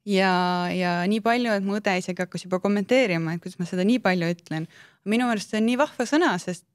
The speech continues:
äh, seda saab kasutada nii negatiivsete emotsioonide väljendamiseks kui positiivsete emotsioonide vahe-, ühesõnaga, hästi vahva. Aga,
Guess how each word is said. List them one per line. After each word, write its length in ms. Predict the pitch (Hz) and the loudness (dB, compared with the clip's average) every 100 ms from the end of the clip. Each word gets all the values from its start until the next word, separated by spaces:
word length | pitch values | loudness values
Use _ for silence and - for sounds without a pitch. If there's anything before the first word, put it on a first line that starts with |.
| _ | _
äh, 160 | 185 180 | -2 -2
seda 220 | - 202 | -2 -4
saab 120 | 196 190 | -4 -4
kasutada 460 | 196 196 - 180 180 | -4 -4 -4 -2 0
nii 100 | 208 | 2
negatiivsete 640 | 285 285 277 262 254 - 247 | 2 0 -2 -4 -4 -2 0
emotsioonide 600 | 240 - 247 240 226 226 | 0 0 0 0 0 -2
väljendamiseks 680 | 226 226 208 196 185 - | 0 0 -2 -4 -6 -10
kui 120 | - 202 | -10 -4
positiivsete 680 | 262 262 - 240 226 220 233 | -2 -2 -2 -4 -2 -4 -2
emotsioonide 500 | 220 - 220 208 208 | -4 -4 -6 -4 -6
vahe-, 180 | 214 - - _ _ | -6 -8 -16 _ _
ühesõnaga, 460 | 226 - 175 160 175 | -4 -2 -4 -4 -4
hästi 260 | 214 214 220 | -4 -2 0
vahva. 340 | 180 - 165 160 _ _ - - - - | 0 0 -6 -6 _ _ -20 -20 -20 -4
Aga, 440 | - 202 202 202 | 2 2 2 2